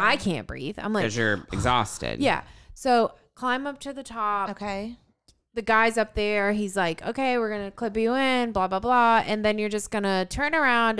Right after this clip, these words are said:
Speaker 1: walk to the edge, and then just step off.
Speaker 3: Ah.
Speaker 1: <laughs> He says, "We're gonna say one, two, three."
Speaker 3: Okay.
Speaker 1: I'm like, "Okay, okay."
Speaker 3: Yeah, yeah.
Speaker 2: What if you can't step off? Do they push you?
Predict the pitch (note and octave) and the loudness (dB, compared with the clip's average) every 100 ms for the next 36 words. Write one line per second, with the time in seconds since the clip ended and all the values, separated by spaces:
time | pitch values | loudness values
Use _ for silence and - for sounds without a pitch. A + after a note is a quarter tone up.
0 | G3+ G3+ A#3+ - B3+ A#3+ A3 G#3+ G#3 G#3+ | 0 2 2 2 -2 2 2 2 0 -6
1 | _ - - G#3+ G#3 G3+ G3+ - - G#3+ | _ -10 -2 2 2 2 -2 -4 0 0
2 | G3+ F3+ D2 - - _ - D4 G#4+ A#4 | 2 0 0 -4 -8 _ -2 4 4 4
3 | G3 A3+ A#3+ _ - - - - C4 B3+ | 0 -6 -8 _ -16 -16 -18 -10 0 0
4 | A#3 A#3+ B3+ C4 A#3 G#3 A3+ C#4+ D#4 - | 2 2 2 2 2 4 4 4 2 2
5 | C#4+ C4+ - A3 E3 - _ _ A3+ A#3 | 4 4 4 4 4 -2 _ _ -12 -10
6 | A#3+ A3+ A3+ A3+ G#3+ - C#4 D4+ D4 D4+ | -8 -6 0 2 2 -2 -8 -4 -4 -4
7 | - C#4+ C4 B3+ B3 G3+ F#3+ A3 C#4 C4+ | -6 -8 -8 -8 -10 -4 2 2 2 0
8 | F3+ - D3+ D#3+ - G2+ F2+ E2 E2+ A2 | -4 0 0 -2 -4 -4 -2 -4 -4 -4
9 | A#2+ - E3+ - G#3 A3+ | 2 2 0 -4 -4 -6